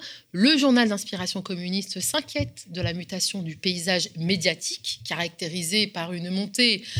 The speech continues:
croissante de la droite la plus infréquentable, voire l'extrême droite,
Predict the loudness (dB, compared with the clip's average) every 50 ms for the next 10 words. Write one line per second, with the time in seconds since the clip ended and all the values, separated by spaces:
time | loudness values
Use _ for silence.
0 | -4 -4 -10 _ -8 2 4 4 4 4 2 2 0 0 -2 -4 -6 -8 -6 -4
1 | -2 -2 -2 -2 -2 -2 -2 -2 -2 -6 -10 -12 -10 -10 -8 -8 -8 -8 -6 -8
2 | -8 -8 -8 -6 0 2 2 4 4 0 0 -2 -2 -2 -2 -4 -4 -4 -4 -2
3 | -4 -4 0 2 4 4 4 4 0 -6